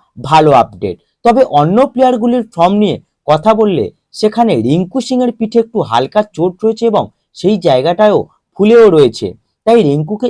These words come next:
ইংল্যান্ডের বিরুদ্ধে দু নম্বর এবং তিন নম্বর ম্যাচ থেকে পুরো রুলড আউট করে দেওয়া হয়েছে। তবে আশা করা হচ্ছে শেষ দুটি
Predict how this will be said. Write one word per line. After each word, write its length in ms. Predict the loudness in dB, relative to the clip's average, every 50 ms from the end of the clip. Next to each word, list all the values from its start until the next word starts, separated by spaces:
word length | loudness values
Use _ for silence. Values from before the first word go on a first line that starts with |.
| -6 -6
ইংল্যান্ডের 440 | -6 -6 -4 -4 -4 -4 -4 -4 -6 -4
বিরুদ্ধে 360 | -4 -4 -4 -4 -4 -4 -4 -4 -4 _ _ _ _ _
দু 140 | -8 -6 -4 -2 0
নম্বর 240 | 0 0 2 2 2 2
এবং 120 | 0 -2 -4 -6 -6
তিন 120 | -6 -6 -4 -4
নম্বর 240 | -2 0 0 0 0 0
ম্যাচ 140 | -2 -4 -6 -6 _ -8
থেকে 200 | -6 -4 -2 -4 -4 -4 _ _ _ _ _ -4
পুরো 160 | 0 2 2 2 2 0
রুলড 220 | -2 -2 0 2 0
আউট 120 | 0 0 -2 _
করে 140 | -2 0 0 2
দেওয়া 180 | 2 2 2 2
হয়েছে। 280 | 0 -2 -2 -4 -6 -10 -8 -6
তবে 140 | -4 -2 -2 -2 -2
আশা 180 | -4 -4 -6 -6 -4
করা 140 | -2 -2 -2 -2
হচ্ছে 280 | -2 -4 -8 -8 -10 -10 -10 -10 _ _ _ -10 -6
শেষ 160 | -2 -2 -2 -2 -4 -8 -10
দুটি 200 | -8 -8 -6